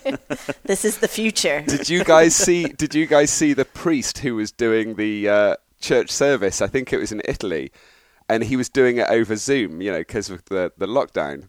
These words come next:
Speaker 2: But he'd forgotten to turn off one of the fil-, uh, over Skype, and he'd forgotten to turn off one of the filters.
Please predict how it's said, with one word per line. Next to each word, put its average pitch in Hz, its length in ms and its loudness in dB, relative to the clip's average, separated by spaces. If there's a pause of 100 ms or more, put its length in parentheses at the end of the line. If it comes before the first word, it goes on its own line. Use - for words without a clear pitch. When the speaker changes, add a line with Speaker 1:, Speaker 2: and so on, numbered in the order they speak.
Speaker 2:
But 110 140 0
he'd 110 180 -4
forgotten 110 440 -2
to 110 200 -2
turn 110 320 0
off 101 180 -2
one 107 140 -2
of 95 100 -6
the 98 140 -4
fil-, - 240 0
uh, 131 180 6
over 131 160 6
Skype, - 380 2
and 110 80 -2
he'd 110 80 -4
forgotten 120 260 -2
to - 80 -12
turn 123 140 0
off 117 100 -6
one 117 100 0
of 110 60 -2
the 107 60 -4
filters. 160 560 -4